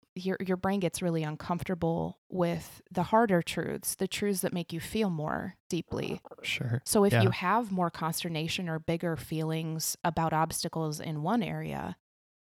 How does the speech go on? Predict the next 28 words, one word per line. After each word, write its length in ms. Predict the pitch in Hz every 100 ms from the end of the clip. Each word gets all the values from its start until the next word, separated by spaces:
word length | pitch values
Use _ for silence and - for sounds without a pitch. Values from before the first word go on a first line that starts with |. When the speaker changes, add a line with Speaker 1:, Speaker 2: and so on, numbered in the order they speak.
| _
Speaker 1:
it 140 | 202 208
may 260 | 190 202
be 540 | 220 190 180 180 180 175 _ _ _ _ _ -
a 60 | 175
little 240 | 175 208
bit 180 | 202 175
tricky 640 | - 254 - 143 151 180 _ _ -
to 180 | 196 180
get 240 | 175 -
your 80 | 180
brain 280 | 160 160 156
to 180 | 151
answer 360 | 160 165 - 160
those 240 | 160 156
questions 600 | - 180 185 - 156 160 160
of, 400 | 160 165 - - _ _
"Well, 140 | 185 180
what 180 | 185
am 80 | 220
I 80 | 208
thinking 420 | - 170 202 190
about 280 | 165 160 -
me 280 | 170 180 160
when 240 | 160 160 165
this 200 | 180 -
happens 440 | 151 160 147 139
in 240 | 156 147
this 300 | 143 147 -